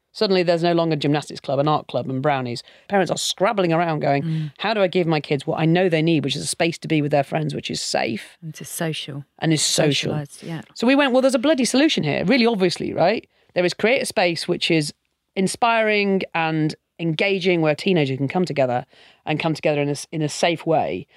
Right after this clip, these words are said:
Speaker 1: And let's ask, let's use parental funding to fund that rather than trying to get this funded by government." And let's target this at the, at the, r-, the, the, this is bang in middle England. This is not about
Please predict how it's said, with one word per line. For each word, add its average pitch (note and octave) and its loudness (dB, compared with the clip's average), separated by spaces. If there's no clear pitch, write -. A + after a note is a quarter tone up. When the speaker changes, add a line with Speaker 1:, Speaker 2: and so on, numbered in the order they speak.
Speaker 1:
And F#3 2
let's - 0
ask, F#3+ -4
let's - 0
use F#3 2
parental G3 2
funding D3 0
to C3+ -6
fund E3+ -2
that B2 -10
rather E3 2
than D#3+ 2
trying G3 0
to G3+ -10
get F#3+ -2
this E3+ -4
funded C#3 -4
by C#3 2
government." A#2+ -6
And G3 0
let's - 0
target D4 2
this - -4
at - -6
the, - -10
at F3+ -4
the, G3 4
r-, G3+ 2
the, G3+ 0
the, F#3+ -2
this C4+ 0
is A3+ -2
bang C4 2
in A#3+ 4
middle F#3 4
England. F3 2
This F3+ -2
is F#3+ 2
not A3 2
about E3 -2